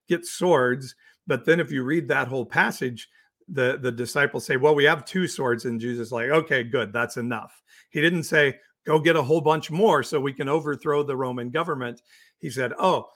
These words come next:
we have two swords. Good. That will fulfill, uh, that will fulfill the prophecy of Scripture. So we're good." He was not advocating to be a, a Second Amendment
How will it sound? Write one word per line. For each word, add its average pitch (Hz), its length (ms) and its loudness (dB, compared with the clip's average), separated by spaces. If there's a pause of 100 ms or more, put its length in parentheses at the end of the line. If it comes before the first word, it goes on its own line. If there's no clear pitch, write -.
(140)
we 147 100 2
have 131 180 2
two 156 220 -2
swords. 127 340 -4
Good. 117 280 -2
That 131 200 -2
will 135 180 -4
fulfill, 120 840 0 (640)
uh, 120 360 -2
that 139 220 -4
will 131 120 -2
fulfill 127 480 -4
the 117 100 -6
prophecy 127 580 -4
of 101 120 -6
Scripture. 120 540 -8
So 110 400 -4 (240)
we're 135 180 -2
good." 113 440 2
He 151 200 -4
was 123 260 -4
not 135 320 2 (420)
advocating 131 760 4
to 127 120 -4
be 120 320 -2
a, 131 260 -4
a 131 40 -8
Second 131 380 -6
Amendment 113 440 -4